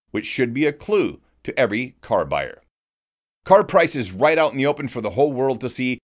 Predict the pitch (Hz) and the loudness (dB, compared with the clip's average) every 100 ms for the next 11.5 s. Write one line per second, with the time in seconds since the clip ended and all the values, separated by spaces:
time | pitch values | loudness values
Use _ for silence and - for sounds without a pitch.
0 | _ - 120 127 107 127 196 139 95 113 | _ -2 0 0 0 0 0 0 -2 -2
1 | 147 156 185 - 156 143 147 139 110 98 | -2 -2 -4 -2 0 2 0 -2 -4 -2
2 | 110 120 143 156 170 143 143 98 92 95 | 0 0 -2 -4 -2 0 0 0 -4 -4
3 | 127 - 196 185 101 69 - _ _ - | -4 -6 -6 -2 -4 -4 -10 _ _ -6
4 | 156 220 208 175 117 151 147 143 147 - | -2 -2 0 -2 -2 -4 -6 -6 -8 -4
5 | 143 143 160 147 139 - 202 214 - 117 | -4 -4 -2 -2 -4 -6 -6 -6 -6 -4
6 | 82 - _ _ 123 131 196 165 143 - | -4 -6 _ _ -6 -2 2 2 0 -8
7 | _ - 101 95 139 127 92 73 69 69 | _ -8 -4 0 0 0 -4 -6 -6 0
8 | 120 202 - 110 90 80 80 78 85 104 | 0 0 -4 -4 -4 -6 -6 -8 -6 -2
9 | 87 82 92 123 - _ _ - 175 180 | -2 -2 -6 -8 -12 _ _ 0 2 4
10 | 185 - 185 202 - 208 208 - - 208 | 2 0 -6 -2 0 0 -2 -8 -2 2
11 | 247 - 180 117 | 4 4 0 0